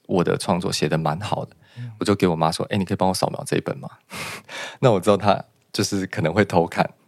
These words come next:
Speaker 1: 那他在看的过程中，可能就可以用这种渐进的方式慢慢理解我在做什么。
Speaker 2: 哇，你真的是很宁静的在慢慢的做这件事情。
Speaker 1: 对，虽然影像或是内容看起来很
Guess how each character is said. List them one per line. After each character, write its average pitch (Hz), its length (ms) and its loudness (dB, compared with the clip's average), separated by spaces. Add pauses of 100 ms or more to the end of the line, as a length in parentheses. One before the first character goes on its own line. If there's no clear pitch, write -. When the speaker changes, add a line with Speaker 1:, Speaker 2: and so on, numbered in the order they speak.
(160)
Speaker 1:
那 95 80 0
他 107 80 4
在 107 80 2
看 104 200 0
的 92 60 4
过 98 140 4
程 82 140 2
中， 87 240 2
可 - 140 -2
能 82 80 4
就 101 100 0
可 101 100 0
以 87 40 4
用 98 120 2
这 95 120 -2
种 92 200 -2 (440)
渐 113 240 2
进 95 180 2
的 80 80 0
方 82 180 -2
式 87 140 -2
慢 95 180 2
慢 92 140 4
理 80 140 0
解 - 180 -2 (300)
我 76 160 2
在 85 100 2
做 80 180 0
什 - 160 -6
么。 127 200 -10 (300)
Speaker 2:
哇， 127 540 -4 (280)
你 131 100 0
真 151 180 6
的 170 120 8
是 156 120 6
很 104 400 2 (200)
宁 107 320 0
静 127 280 4
的 95 220 -2
在 98 460 -4 (480)
慢 117 200 0
慢 110 240 2
的 98 100 -2
做 95 200 0
这 92 160 -4
件 87 220 -6
事 85 180 -4
情。 - 220 -8 (380)
Speaker 1:
对， 92 180 0
虽 156 120 2
然 131 120 2 (320)
影 92 180 2
像 117 220 2
或 110 100 2
是 101 200 2
内 107 180 6
容 80 100 2
看 98 160 0
起 87 80 0
来 85 80 2
很 - 180 -4